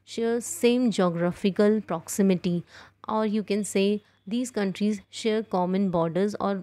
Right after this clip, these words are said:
uh, borders of these countries are very close to each other. And second one is that these countries share same colonial past except for Nepal and Bhutan.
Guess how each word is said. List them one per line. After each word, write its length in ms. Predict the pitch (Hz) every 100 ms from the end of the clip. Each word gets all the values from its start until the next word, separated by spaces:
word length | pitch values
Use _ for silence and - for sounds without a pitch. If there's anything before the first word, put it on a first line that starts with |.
| -
uh, 80 | 185
borders 480 | 165 185 190 233
of 180 | 226 196
these 200 | 190 202
countries 640 | - 175 170 - 196 214 - - - _ -
are 320 | 180 190 190 -
very 260 | 190 196 -
close 280 | 190 214 -
to 120 | 226
each 240 | 214 185
other. 340 | 196 180 196 208 _ _ -
And 240 | 247 247 240
second 340 | 208 208 226
one 180 | 214 196
is 220 | 202 196 _
that 220 | 208 208 185
these 220 | 233 240
countries 500 | 214 190 208 208 - _
share 340 | - 226 220
same 440 | 208 - 240 247 247
colonial 540 | 208 190 185 190 196
past 380 | - 180 185 -
except 420 | 196 - 196 190
for 280 | - 208 208
Nepal 440 | 196 175 170 180
and 160 | 190 196
Bhutan. 480 | 196 175 180 190